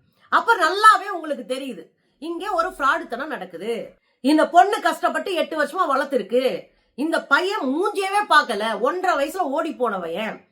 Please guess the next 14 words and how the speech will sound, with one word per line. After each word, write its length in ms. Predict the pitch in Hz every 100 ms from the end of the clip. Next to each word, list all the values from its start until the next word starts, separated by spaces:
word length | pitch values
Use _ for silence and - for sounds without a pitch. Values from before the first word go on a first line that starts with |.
| _ _ _ 269
காசுக்காக 560 | 339 415 370 285 320 359
ஓடி 240 | 294 277
வர்றான். 340 | 226 180 214 226 -
இது 180 | 349
உங்களுக்கு 300 | 330 330 285
தெரிஞ்சிச்சுல? 460 | 339 359 285 330 330 359 _ _ _ _ 339
தெரிஞ்சும் 520 | 381 440 370 415 480 - -
அவனை 340 | 262 285 294
வச்சு 260 | 277 285 453
நீங்க 160 | 349
ஒரு 140 | 277 233
கேஸ் 260 | 285 -
போட 160 | 285 220
வைக்கிறீங்கன்னா 500 | 185 175 156 147